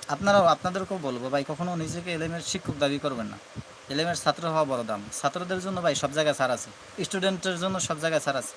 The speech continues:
তো ইলমের স্টুডেন্ট হলে সেই ক্ষেত্রে অনেক ছাড়, তো আল্লাহ তাআলার কাছে অনেক ছাড়, প্রশ্নের জন্য অনেক ছাড়। এজন্য আমরা এই গত শুক্রবার জুমার সময় বলছিলাম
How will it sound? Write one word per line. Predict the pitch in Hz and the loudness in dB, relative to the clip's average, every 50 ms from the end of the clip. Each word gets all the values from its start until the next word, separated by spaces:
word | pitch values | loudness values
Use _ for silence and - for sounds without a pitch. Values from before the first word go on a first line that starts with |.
| - - - - - - - - - | -14 -18 -18 -18 -18 -18 -16 -4 0
তো | 143 139 139 | 2 4 4
ইলমের | 151 160 175 185 190 208 202 190 175 | 4 4 4 2 2 2 0 0 0
স্টুডেন্ট | - - 180 185 190 175 156 | -2 -2 -2 -2 -4 -2 -2
হলে | 165 175 190 220 277 - - - - - - | -2 0 0 0 -2 -4 -14 -18 -18 -10 -6
সেই | - - 165 | 0 0 2
ক্ষেত্রে | 156 180 170 180 170 | 0 0 0 2 2
অনেক | 165 165 147 - - | 2 2 0 0 2
ছাড়, | 151 139 117 - - - - - - - - - - - - - | 4 4 4 2 -4 -18 -20 -20 -20 -20 -20 -20 -18 -18 -8 -2
তো | 151 | 0
আল্লাহ | 156 165 170 170 | 4 4 6 6
তাআলার | 190 185 180 175 | 8 6 6 4
কাছে | 190 175 - 196 | 4 -2 0 2
অনেক | 190 170 156 143 | 2 2 2 0
ছাড়, | - - 135 120 - | 0 0 -2 -2 0
প্রশ্নের | 156 160 151 - 175 165 160 | -2 -4 -4 -4 -6 -6 -4
জন্য | 180 180 175 | -2 0 2
অনেক | 170 156 139 - - | 2 2 2 0 0
ছাড়। | 127 110 - - - - - - | 0 0 -2 -4 -18 -20 -16 -10
এজন্য | 151 139 170 185 190 185 | -8 -6 -4 -2 2 2
আমরা | 180 180 180 180 190 185 - - - - - - - - - - - - - - - - - - | 2 4 6 4 4 4 0 -8 -14 -20 -20 -18 -18 -16 -16 -16 -16 -14 -14 -14 -14 -14 -8 -6
এই | 147 | 0
গত | 151 175 180 | 0 0 0
শুক্রবার | 175 - - 165 - 190 185 190 196 190 196 214 - - - - - - - - - 139 | 0 -6 -6 -6 -4 -2 2 4 4 4 2 -4 -12 -16 -20 -20 -20 -20 -20 -14 -8 -4
জুমার | 147 170 180 185 | -2 0 2 0
সময় | 180 - 196 180 160 | 2 4 4 4 4
বলছিলাম | 151 147 139 - 139 127 113 110 | 4 2 0 0 0 0 0 0